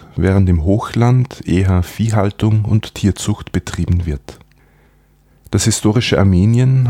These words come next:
weist auch Vorkommen von Bodenschätzen auf, wie Mineralien, Kupfer, Eisen, Zink, Blei, Zinn, Silber und auch Gold. Und das vulkanische Tuffgestein konnte für den Bau von Gebäuden verwendet werden.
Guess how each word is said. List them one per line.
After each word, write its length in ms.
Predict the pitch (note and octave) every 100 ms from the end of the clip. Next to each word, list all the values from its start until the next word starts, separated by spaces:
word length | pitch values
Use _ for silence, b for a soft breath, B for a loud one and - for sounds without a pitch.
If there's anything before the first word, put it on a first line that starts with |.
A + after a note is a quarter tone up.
| A#2+
weist 260 | G#2 -
auch 140 | - -
Vorkommen 640 | - F2 G2+ - F#2+ G#2+
von 260 | A2 A2 G#2
Bodenschätzen 680 | A2+ C3+ G#2+ E2 D#2 - D#2+
auf, 480 | E2 D#2+ D#2 - - -
wie 320 | - F2+ F2+
Mineralien, 880 | E2+ E2 D#2 D2+ D#2+ G#2+ G#2+ G#2+ G#2+ b b b b b
Kupfer, 640 | - B2 - - A2 G#2+ -
Eisen, 600 | F2 F#2 G2 G#2 G2+ -
Zink, 460 | - A2 A2 G#2+ - - - _ -
Blei, 460 | F#2 F#2+ G2+ G2+ -
Zinn, 460 | - F#2 F#2+ G2 G2
Silber 640 | - G2 G2+ G2+ G2 G2+ G2
und 180 | G2
auch 260 | - A#2 -
Gold. 360 | F2 D#2 D2 - b b b b b b b b
Und 260 | b - -
das 160 | G2 -
vulkanische 560 | G2 - F2 F#2 F#2
Tuffgestein 880 | - - - A2 - G#2 A#2 B2 A#2
konnte 300 | - F#2+ G2+
für 140 | -
den 160 | F#2+ F#2+
Bau 260 | D#2+ E2+ G2
von 220 | - G#2+
Gebäuden 460 | A#2 G2+ F2+ F2
verwendet 580 | E2 E2+ D#2 D#2+ D#2+ -
werden. 320 | C#2 C2+ D#2+